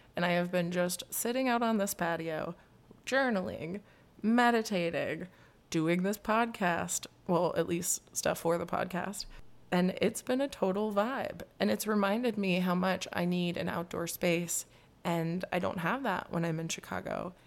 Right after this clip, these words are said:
And it's kind of because I fell into an apartment there that was an amazing price with an amazing space and an amazing landlord and amazing neighbors.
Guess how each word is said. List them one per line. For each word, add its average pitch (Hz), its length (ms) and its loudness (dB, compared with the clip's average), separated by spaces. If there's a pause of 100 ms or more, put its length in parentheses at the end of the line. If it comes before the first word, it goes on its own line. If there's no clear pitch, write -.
(640)
And 196 200 2
it's - 180 -2
kind 247 240 0
of 294 160 0
because 175 480 0
I 175 80 2
fell 165 280 2
into 180 420 -2
an 165 80 -2
apartment 208 500 -4
there 240 360 0
that 180 260 0
was 175 180 -4
an 175 140 -2
amazing 170 400 -2
price 226 600 -2
with 196 200 -10
an 185 80 -4
amazing 170 520 -2 (120)
space 214 680 -2 (160)
and 180 300 -4
an 170 140 -4
amazing 175 440 -4
landlord 190 480 2
and 165 160 -4
amazing 165 340 -4
neighbors. 175 540 0